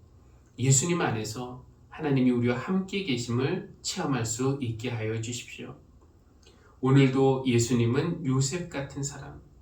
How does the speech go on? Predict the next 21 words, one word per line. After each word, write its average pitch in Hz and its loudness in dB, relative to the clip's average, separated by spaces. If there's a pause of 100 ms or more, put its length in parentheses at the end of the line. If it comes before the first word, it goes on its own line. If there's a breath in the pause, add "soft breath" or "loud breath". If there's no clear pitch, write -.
(680 soft breath)
낮은 135 2
곳에 123 -4
연약한 147 4
자리에 135 0
있는 127 4
자들 127 -4
곁으로 165 -6
다가가 123 -6 (280 loud breath)
품어주는 196 0
사람을 160 -4
통해서 123 -4
이 143 -4
땅에 117 -2
오고 120 -2
계심을 117 -4
믿습니다. 120 -6 (580 soft breath)
우리 143 0
교회도 127 -2 (200 loud breath)
임마누엘의 135 4
사랑을 127 -2
닮아서 113 -4